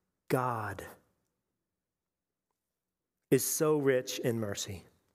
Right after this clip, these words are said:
and he loved us so much that even though we were dead because of our sins, even though we were seventy plus years old and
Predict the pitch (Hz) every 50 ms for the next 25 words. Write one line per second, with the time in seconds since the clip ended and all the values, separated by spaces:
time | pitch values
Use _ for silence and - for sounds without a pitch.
0 | _ _ _ _ _ _ _ _ _ _ _ _ _ _ _ _ _ _ _ _
1 | _ _ _ _ - 143 151 165 156 147 143 156 156 160 151 139 143 139 - -
2 | - - - - 165 147 147 147 139 123 117 117 - - - - - - - _
3 | _ _ _ _ _ _ _ _ _ _ _ _ _ _ _ _ _ _ _ _
4 | _ _ _ _ - - - - - 180 180 196 190 190 170 160 156 151 156 151
5 | 147 147 135 127 123 120 113 - - - 139 135 143 147 147 143 135 139 131 -
6 | - 135 135 127 139 131 123 127 127 123 120 - - - 113 107 101 101 101 104
7 | - - - - _ _ _ _ _ _ _ _ _ _ _ _ _ _ _ _
8 | _ _ _ _ _ _ _ _ _ _ _ _ _ _ _ _ _ _ _ -
9 | 147 160 151 139 135 131 127 123 120 127 123 120 113 113 113 107 104 107 - -
10 | - - - _ _ _ _ _ _ _ _ _ _ _ _ _ - - - -
11 | - 143 147 147 151 147 143 139 - - 147 135 135 131 - - 131 131 131 120
12 | 113 123 123 123 123 127 127 120 110 104 101 -